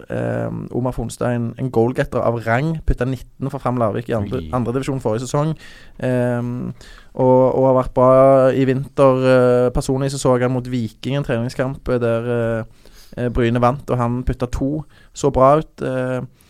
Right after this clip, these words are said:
Speaker 1: eh, bra fysikk, eh, bra tempo, eh, og en god avslutter.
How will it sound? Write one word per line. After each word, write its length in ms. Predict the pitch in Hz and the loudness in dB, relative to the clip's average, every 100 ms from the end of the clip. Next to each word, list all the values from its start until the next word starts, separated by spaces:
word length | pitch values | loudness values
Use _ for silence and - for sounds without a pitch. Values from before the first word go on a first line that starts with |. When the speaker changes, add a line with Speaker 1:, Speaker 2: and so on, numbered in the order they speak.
| - _ - | -20 _ -18
Speaker 1:
eh, 260 | - 123 131 | -10 -4 -4
bra 460 | 131 127 139 147 147 | 0 4 6 6 4
fysikk, 680 | 156 - 165 - - - | 0 0 -2 -4 -12 -2
eh, 560 | 151 143 135 131 127 123 - - - - | 2 4 4 4 2 -2 -8 -20 -18 -6
bra 220 | 123 139 | 2 2
tempo, 640 | - 135 156 - - 160 156 147 | 4 0 0 -6 0 2 4 4
eh, 560 | 139 135 127 123 123 123 - - - - | 4 4 2 0 -2 -4 -10 -20 -16 -4
og 160 | 135 127 | 0 0
en 100 | 135 | 0
god 280 | 131 143 120 | 0 2 2
avslutter. 480 | - 147 - 175 | 2 -6 -4 -4